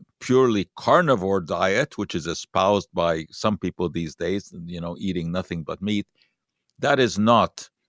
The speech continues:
uh, sustainable scientifically. Th-, there's no good evidence for that. Uh, I, I think a balance is what we should be looking for.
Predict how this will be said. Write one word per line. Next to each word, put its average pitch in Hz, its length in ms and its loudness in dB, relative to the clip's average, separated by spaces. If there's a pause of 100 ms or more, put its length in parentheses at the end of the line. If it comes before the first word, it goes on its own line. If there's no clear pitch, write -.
(140)
uh, 87 140 -2
sustainable 82 800 -2 (160)
scientifically. 82 920 -10 (160)
Th-, 87 340 -6
there's 82 460 -6 (280)
no 90 280 0
good 78 240 -4
evidence 80 760 -10
for 82 360 -8
that. - 280 -12 (1040)
Uh, 123 300 0 (100)
I, 127 320 2
I 113 40 4
think 127 260 -2
a 98 100 4
balance 120 880 2 (100)
is 98 200 -4
what 95 220 0
we 98 80 0
should 90 240 -4
be 82 100 -2
looking 90 380 -4
for. 113 420 -2